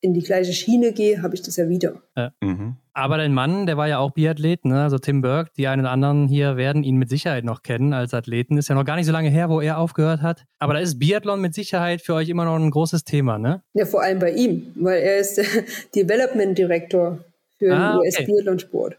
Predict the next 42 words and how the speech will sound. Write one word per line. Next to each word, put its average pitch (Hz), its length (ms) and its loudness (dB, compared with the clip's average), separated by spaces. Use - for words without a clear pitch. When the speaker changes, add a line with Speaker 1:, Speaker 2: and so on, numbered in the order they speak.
Speaker 1:
Ja. 185 240 -2
Speaker 3:
Mhm. 139 320 2
Speaker 2:
Ja, 143 200 -2
also 139 180 0
ist 147 140 -2
da 156 80 -2
auch 160 40 0
noch 151 120 0
sehr 120 160 0
verankert. 127 640 -2
Ähm, 147 520 2
aber 156 140 0
was 160 160 0
macht 190 240 0
ihr 233 100 2
denn, 190 460 2
wenn's 160 560 0
mal 151 340 2
nicht 196 260 2
um 226 100 4
den 147 120 2
Biathlonsport 120 680 -2
geht 117 180 -2
bei 117 120 -2
euch? 110 360 -2
Oder 127 160 -2
gibt's 147 160 -6
das 185 140 -2
überhaupt? 185 560 -2
Speaker 1:
Also 156 140 -4
bei - 100 0
uns 196 100 -2
geht's - 260 -2
ganz 214 280 -2
selten 160 340 0
um 156 100 -2
Biathlonsport. 165 800 -2
Also 175 200 0
jetzt - 340 -6
bei 175 140 0
Speaker 2:
Okay. 135 260 2
Speaker 1:
uns. - 260 -8